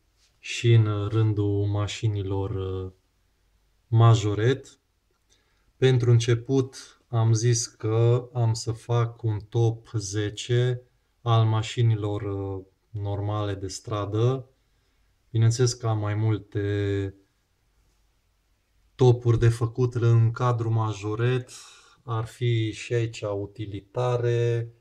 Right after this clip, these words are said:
poate un top cinci mașini, uh, utilitare și un top cinci, poate, mașini de poliție. Aici, iarăși, uh,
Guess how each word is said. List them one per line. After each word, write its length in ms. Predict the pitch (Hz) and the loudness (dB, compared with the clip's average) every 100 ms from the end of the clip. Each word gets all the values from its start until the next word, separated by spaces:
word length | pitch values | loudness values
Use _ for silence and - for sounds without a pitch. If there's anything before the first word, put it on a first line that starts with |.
| _ _ _ | _ _ _
poate 280 | 107 - 104 | -14 -8 -8
un 160 | 101 | -6
top 320 | 101 107 98 | -6 -6 -8
cinci 800 | - - 127 127 117 - - - _ _ | -12 -4 0 0 0 -4 -16 -20 _ _
mașini, 920 | 104 104 104 - 120 120 120 120 117 | -12 -10 -10 -10 -4 -2 0 0 0
uh, 200 | 117 117 - _ _ _ _ _ _ - | -2 -4 -10 _ _ _ _ _ _ -12
utilitare 1200 | 113 113 107 110 - 120 120 113 113 113 110 - _ _ _ _ _ _ _ _ _ _ _ _ _ _ _ _ _ _ _ _ _ - | -10 -6 -6 -6 -6 -2 0 2 2 2 -2 -6 _ _ _ _ _ _ _ _ _ _ _ _ _ _ _ _ _ _ _ _ _ -12
și 460 | - - - 113 | -8 -6 -4 0
un 220 | 110 110 104 | 4 4 2
top 520 | - 117 107 - - - - - - | 2 2 2 -6 -20 -20 -20 -20 -14
cinci, 500 | - - 104 101 - | -10 -4 -4 -4 -8
poate, 340 | - 107 - | -6 -6 -4
mașini 460 | 110 101 - 120 110 | -4 -4 -4 0 0
de 100 | 104 | 0
poliție. 1040 | - 95 98 110 117 - 131 135 139 135 _ _ _ _ _ _ _ _ _ - - | -8 -10 -4 -2 -2 -2 -2 0 -2 -6 _ _ _ _ _ _ _ _ _ -20 -6
Aici, 320 | 123 117 113 | 0 2 2
iarăși, 760 | 117 113 117 117 113 110 - 110 | 4 6 6 6 4 -4 -6 -4
uh, 400 | 110 110 107 | 0 0 -2